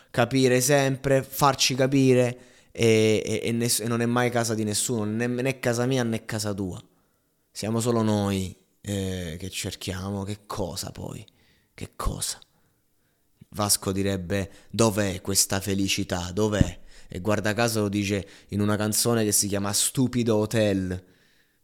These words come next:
Cioè non stupida casa, stupido hotel. Certo, lui è una rockstar, quindi l'hotel magari ha una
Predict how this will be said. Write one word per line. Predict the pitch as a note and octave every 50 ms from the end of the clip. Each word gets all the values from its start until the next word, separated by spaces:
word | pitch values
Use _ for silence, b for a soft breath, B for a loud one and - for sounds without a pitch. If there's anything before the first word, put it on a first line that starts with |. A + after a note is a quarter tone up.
| b -
Cioè | - A2 G2
non | F2 G#2+ A#2 A#2+ A#2+ A2+
stupida | - - - A#2 G2 A2 G#2+ G#2 G2 G2+
casa, | - A2 G2+ F#2+ F2 F#2 F2 E2 F2+ D#2+ D2+ - F#2+ - _
stupido | - - - G#2+ F#2 G2+ G2 F2+ F#2+ F#2+
hotel. | F#2+ F#2+ F#2+ - G2+ F#2 F#2 F#2 E2+ E2 E2 F#2 G2 - _ _ _ _ - -
Certo, | - F#2 E2+ - - - E2+
lui | F#2 F#2+
è | F2+
una | F#2 G2 G#2
rockstar, | G#2 G2+ - - - - G#2 G2 F#2+ G2
quindi | F#2+ G2 G2 G2+
l'hotel | G2+ G#2 G2+ - G#2 G2+ G2+ G2 G2 G2
magari | F#2+ G2 G2 G2+ G2+ G2+ G2 F2+ B B B B B B B
ha | B - G2+
una | - G2+ G2 G2 G2 F#2+ F#2